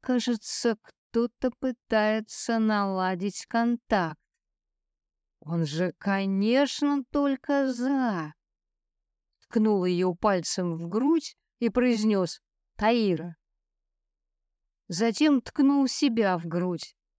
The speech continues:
и по слогам, как можно лучше выговаривая, сказал: «Алексей». Девушка покачала головой вперед-назад.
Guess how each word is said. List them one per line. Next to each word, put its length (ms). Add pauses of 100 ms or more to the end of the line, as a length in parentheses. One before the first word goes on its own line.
(360)
и 120
по 180
слогам, 840
как 200
можно 380
лучше 580
выговаривая, 840
сказал: 640 (920)
«Алексей». 1900 (2500)
Девушка 560
покачала 680
головой 600
вперед-назад. 1200